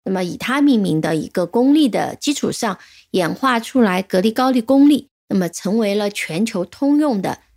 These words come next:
记录日期的历法。那就是我们现在每年三百六十五天，然后分为十二个月啊，每个月呢，它会有三十天、二十八天，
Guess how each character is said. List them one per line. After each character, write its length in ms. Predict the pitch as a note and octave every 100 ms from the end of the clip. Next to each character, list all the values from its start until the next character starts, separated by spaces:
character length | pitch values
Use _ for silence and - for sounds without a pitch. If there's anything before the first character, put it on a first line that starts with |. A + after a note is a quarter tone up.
| _
记 160 | - A3+
录 140 | G3+
日 160 | A3+ A3+
期 240 | - D#4
的 100 | A#3+
历 200 | E3 D3
法。 260 | - - _ _ _ _ _ _ -
那 180 | G#3+
就 180 | E3 G#3
是 200 | G3 G#3+
我 120 | F#3
们 160 | F3 E3
现 220 | - G#3
在 180 | G3 F#3 _ _ -
每 160 | G3 F#3
年 340 | F3 F3+ F#3+
三 240 | - A#3
百 100 | G#3+
六 160 | D3+ G#3
十 140 | G#3
五 140 | G3 -
天， 380 | - A#3+ C4 C4+ _ _ -
然 100 | E3
后 380 | E3+ F#3 E3+ - _ _
分 220 | A3+ A3
为 100 | G3+
十 200 | - E3+
二 140 | G#3+
个 140 | A3+ G3
月 320 | F#3+ D#3+ -
啊， 180 | D#3+ D3+
每 200 | D3+ D3
个 120 | E3
月 220 | G3 B3+
呢， 200 | B3 G3+ G3+ - _ -
它 160 | F#3+
会 200 | G3 G#3+
有 120 | E3+
三 260 | C3+ - C#4
十 140 | -
天、 380 | A3 - A#3 A3+
二 200 | A3+ A3
十 140 | G3 F#3+
八 240 | G#3+ A3
天， 420 | A3+ B3+ B3 C4